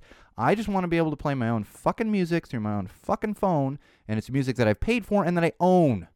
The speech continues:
Why is this so difficult? Friday was the first day in, like, trying to think of how, uh, I can't think of how,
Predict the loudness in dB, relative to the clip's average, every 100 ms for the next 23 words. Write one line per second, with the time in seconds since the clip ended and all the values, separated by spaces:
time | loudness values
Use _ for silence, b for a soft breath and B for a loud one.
0 | _ _ -20 -4 0 4 4 2 -2 -4
1 | -2 -2 -4 -6 -16 -18 -20 _ _ _
2 | _ _ _ _ _ _ _ -6 0 2
3 | 2 0 -2 -2 0 2 2 2 -2 -4
4 | b b b b -4 -4 -2 -4 -2 -2
5 | -4 _ _ _ -10 -8 -8 -12 -20 -14
6 | -14 -10 -8 -6 -8